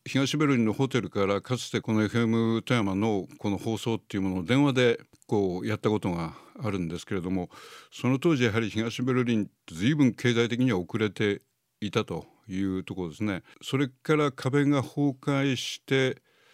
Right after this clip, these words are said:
それから次に西ベルリン、東ベルリン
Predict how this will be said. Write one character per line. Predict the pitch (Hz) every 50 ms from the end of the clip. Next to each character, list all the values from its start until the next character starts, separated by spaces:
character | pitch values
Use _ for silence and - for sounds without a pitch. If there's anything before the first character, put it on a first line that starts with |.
| _ _ _ _ -
そ | - -
れ | 135 127
か | 135 139
ら | 123
次 | - - 143 143 156 156
に | 147 135 120 110 101 - - -
西 | 123 120 113 107 -
ベ | 135 143
ル | 139 127
リ | 123 113
ン、 |
東 | 104 117 120 - -
ベ | 131 139
ル | 127 120
リ | 110 107 104
ン | 104 101 98